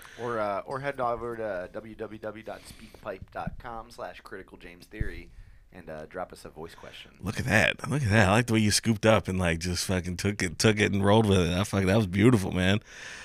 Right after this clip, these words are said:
Speaker 2: Um, happy tax day.
Speaker 1: Oh, shit, today is tax day,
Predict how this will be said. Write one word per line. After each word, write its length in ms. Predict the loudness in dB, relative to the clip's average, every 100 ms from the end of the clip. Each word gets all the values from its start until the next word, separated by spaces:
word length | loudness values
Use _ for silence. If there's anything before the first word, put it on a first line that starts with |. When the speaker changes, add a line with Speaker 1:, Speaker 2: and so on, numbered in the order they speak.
| -14 6
Speaker 2:
Um, 680 | 12 12 12 10 6 2 -2 -6 -2
happy 320 | 4 4 4
tax 380 | 6 10 10 8
day. 400 | 4 6 4 2 -4 -16 -20 _ _ _ _ -12
Speaker 1:
Oh, 120 | -12
shit, 240 | -10 -10 -4
today 260 | -4 -4
is 140 | -6 -8
tax 260 | -8 -8
day, 80 | -10